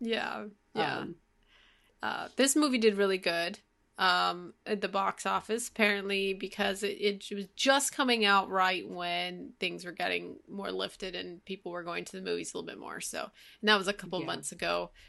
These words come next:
Speaker 1: right? As,
Speaker 2: And
Speaker 1: like,
Speaker 2: just the promotion for it was good, too.
Speaker 1: Mm-hmm.
Speaker 2: Like,
Speaker 1: Yeah,
Speaker 2: the,
Speaker 1: it was
Speaker 2: um,
Speaker 1: everywhere.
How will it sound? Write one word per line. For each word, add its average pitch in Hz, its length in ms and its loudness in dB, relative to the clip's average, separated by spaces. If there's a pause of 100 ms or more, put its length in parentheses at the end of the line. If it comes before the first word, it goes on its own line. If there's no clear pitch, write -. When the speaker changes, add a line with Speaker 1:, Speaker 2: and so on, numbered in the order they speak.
(140)
Speaker 1:
right? 202 200 4
As, 196 140 -2
Speaker 2:
And 262 100 0
Speaker 1:
like, 180 160 6
Speaker 2:
just 370 120 4
the - 40 -14
promotion 185 440 4
for 165 180 0
it 151 60 0
was 156 160 -2
good, 147 260 -4
too. - 220 0
Speaker 1:
Mm-hmm. 240 340 6
Speaker 2:
Like, 147 220 -4
Speaker 1:
Yeah, 170 200 2
Speaker 2:
the, 147 120 0
Speaker 1:
it 202 100 4
was 214 140 4
Speaker 2:
um, 185 80 6
Speaker 1:
everywhere. - 420 -2